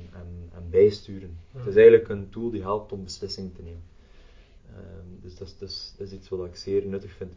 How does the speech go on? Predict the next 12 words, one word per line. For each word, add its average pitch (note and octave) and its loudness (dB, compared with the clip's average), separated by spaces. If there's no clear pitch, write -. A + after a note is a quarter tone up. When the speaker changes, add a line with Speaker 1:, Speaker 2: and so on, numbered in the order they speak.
Speaker 1:
Plus, A#2 -4
ja, G2+ 4
dat, E2+ -8
dat E2+ -12
motiverende F2+ -6
eraan E2+ -14
ook, F2 -16
hè, G2+ -14
voor - -10
de F#2+ -8
Speaker 2:
Ja. F2 -8
Speaker 1:
atleet. - -14